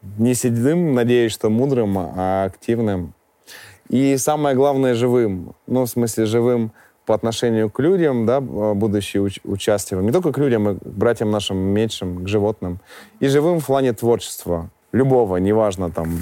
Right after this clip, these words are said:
художественно-изобразительное оно будет. А, либо это будут, там, стихи и песни, либо книги, там, что бы это ни было.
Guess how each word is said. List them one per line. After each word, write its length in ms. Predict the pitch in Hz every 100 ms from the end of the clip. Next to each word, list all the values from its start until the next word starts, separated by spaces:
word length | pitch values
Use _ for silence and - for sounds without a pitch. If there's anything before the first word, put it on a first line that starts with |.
| 82
художественно-изобразительное 1400 | - 107 123 - 107 107 110 110 113 127 - 104 98 92
оно 140 | 92 90
будет. 300 | 90 82 80 - - - _ _ -
А, 340 | 90 92 92 92
либо 220 | 98 104
это 180 | 98 98
будут, 280 | 104 92
там, 160 | 95 90
стихи 360 | - 98 104 101
и 40 |
песни, 380 | 117 143 - 98
либо 240 | 98 95
книги, 480 | - 110 123 101 85 -
там, 160 | 80
что 160 | - 104
бы 140 | 101
это 140 | 95 98
ни 140 | 101
было. 260 | 90 85